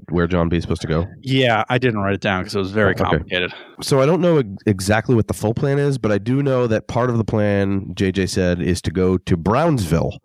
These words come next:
Speaker 1: which, besides being what I call my asshole, it's also in Texas. Looked it up.
Speaker 2: What? Hmm. Interesting.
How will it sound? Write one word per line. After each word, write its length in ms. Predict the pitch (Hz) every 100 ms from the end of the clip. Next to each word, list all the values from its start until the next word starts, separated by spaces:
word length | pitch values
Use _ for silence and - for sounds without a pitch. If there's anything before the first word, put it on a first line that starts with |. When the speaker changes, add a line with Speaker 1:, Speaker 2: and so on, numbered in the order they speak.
| - _ _ _ -
Speaker 1:
which, 400 | 85 - - - -
besides 420 | - 90 113 107 95
being 240 | 104 95
what 100 | 90
I 60 | 90
call 180 | 101
my 120 | 87 92
asshole, 520 | 101 - 90 82 80
it's 160 | - -
also 420 | 95 87 92 85 - -
in 140 | 87
Texas. 640 | - 82 - 65 - - - _ -
Looked 220 | 82 80
it 80 | 80
up. 120 | 76 - _
Speaker 2:
What? 260 | 117 156 - _
Hmm. 240 | - 151 107 - _ _ _
Interesting. 520 | 147 113 - 107 98